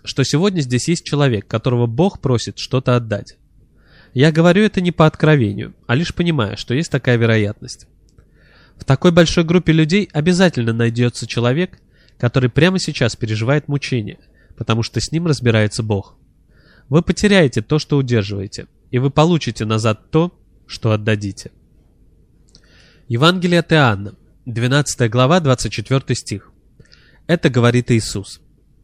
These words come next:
«Истинно, истинно я говорю вам, если пшеничное зерно не упадет в землю и не умрет, то останется одно, а если умрет,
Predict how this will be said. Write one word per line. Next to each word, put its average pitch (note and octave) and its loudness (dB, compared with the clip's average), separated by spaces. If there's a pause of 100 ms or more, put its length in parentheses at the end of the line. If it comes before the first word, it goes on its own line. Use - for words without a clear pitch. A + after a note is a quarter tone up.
(580)
«Истинно, F3+ 0
истинно D#3+ -2
я A2+ 2
говорю A2+ 0
вам, G2+ -10 (640)
если C3 0
пшеничное E3+ 0
зерно D3 -2
не G#2 -6
упадет B2+ 0
в D3 -4
землю A2+ 0 (220)
и C#3+ -2
не F3 0
умрет, D#3 0 (400)
то B2 2
останется C#3 2
одно, G#2+ -2 (760)
а A#2+ 2
если C#3+ 2
умрет, C3 0